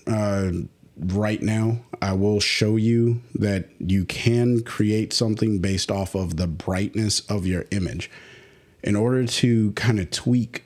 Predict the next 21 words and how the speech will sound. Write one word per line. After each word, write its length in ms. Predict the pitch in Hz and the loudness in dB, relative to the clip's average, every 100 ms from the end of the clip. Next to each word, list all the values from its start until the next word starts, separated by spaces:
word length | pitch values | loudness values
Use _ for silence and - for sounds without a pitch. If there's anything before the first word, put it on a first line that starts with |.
| - | -4
the 140 | 101 | 0
luminosity 720 | 98 107 104 98 107 - 120 | 2 2 2 2 0 0 0
mask, 420 | 117 117 120 117 - - - - | 2 2 2 -2 -8 -20 -20 -2
you 100 | 107 | 0
have 120 | 104 | 0
to 80 | - | 0
use 320 | 101 104 101 | 2 4 2
this 200 | 95 92 | 0 -2
window 440 | 82 92 104 113 113 | 0 0 2 2 0
slider. 540 | - 120 120 127 123 - - - - | 0 0 0 0 -2 -6 -20 -10 -2
Right 200 | 107 95 | 0 0
now, 420 | 110 117 127 127 - | 0 0 0 -2 -2
this 240 | 104 101 | -2 0
is 300 | 107 98 - - - - - _ _ _ _ | 0 0 -2 -8 -18 -18 -20 _ _ _ _
masking 1080 | 101 101 104 113 117 - 123 117 117 113 113 | 2 2 2 0 0 0 0 2 2 0 -2
the 220 | - 104 101 | 0 0 2
entire 720 | 92 - - 131 127 104 - | 0 -2 -2 0 0 -2 -4
image, 340 | 78 69 101 - - - - - | -6 -4 -4 -6 -14 -20 -6 0
but 100 | 104 | 0
if 140 | 101 | 0
I 180 | 104 | -2